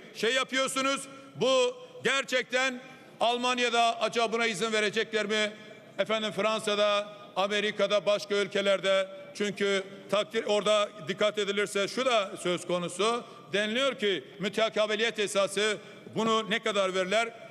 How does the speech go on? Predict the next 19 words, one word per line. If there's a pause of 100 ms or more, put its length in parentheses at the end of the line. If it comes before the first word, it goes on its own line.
(300)
Bir
önce (200)
siz,
e,
altmış
altı
dönümden
bahsettiniz.
Ben
size
şimdi
seksen
altı
dönüm
arsayı
veriyorum. (960)
Florya
Polis
Koleji.